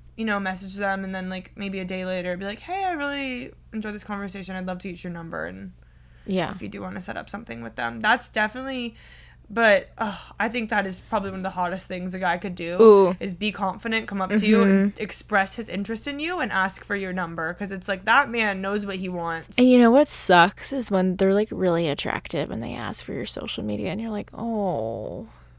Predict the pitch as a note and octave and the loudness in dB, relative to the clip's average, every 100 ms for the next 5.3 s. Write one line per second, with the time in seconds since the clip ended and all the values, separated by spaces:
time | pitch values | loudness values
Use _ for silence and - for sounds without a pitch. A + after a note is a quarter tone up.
0 | - - C#4 D4 F4 D4+ - C4+ - C#4+ | -20 -16 -10 -4 -2 -2 -2 -2 -2 -2
1 | A#3+ C4 - G3+ G3 F3+ - D4+ D#4+ - | 0 0 2 2 2 0 0 4 6 8
2 | F3 D#3+ C#3+ A#2+ D#3+ F#3 E3+ E3 - G3 | 8 8 4 2 0 -4 -6 -10 -8 -8
3 | F#3 F#3+ G3 G#3 C4+ E4+ B3 F#3+ F3+ F3 | -8 -8 -6 -4 -2 0 0 -2 -4 0
4 | C4 - - - D#4+ D#4 - B3 A3+ G#3+ | 2 2 0 -6 -8 -6 6 12 12 12
5 | G3+ G3+ | 12 12